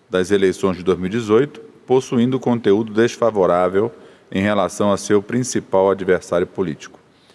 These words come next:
A primeira questão diz respeito à possibilidade de julgamento conjunto das ações. Parece-me, no caso dos autos,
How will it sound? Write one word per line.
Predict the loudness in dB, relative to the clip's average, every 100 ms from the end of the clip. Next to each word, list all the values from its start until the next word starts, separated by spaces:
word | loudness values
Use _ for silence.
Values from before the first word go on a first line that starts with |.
| _ _ -12
A |
primeira | -4 0 2
questão | 2 0 0 -2
diz | -2 -2
respeito | -2 -2 0 0 0 -2 0
à | 0 -2
possibilidade | -2 -2 -2 -2 -2 0 2 2 2 -2 -4 -10
de | -10 -12
julgamento | -6 -2 0 0 -4 -6
conjunto | -4 -4 -4 -6 0
das | 0 2
ações. | 0 -2 -8 -8 -14 _ _ _ _ _ _
Parece-me, | -2 2 2 2 -2 -4 -6 -12 -20 _ _ -6
no | -4
caso | -2 -2 -2 0
dos | 0 2
autos, | -2 -2 -8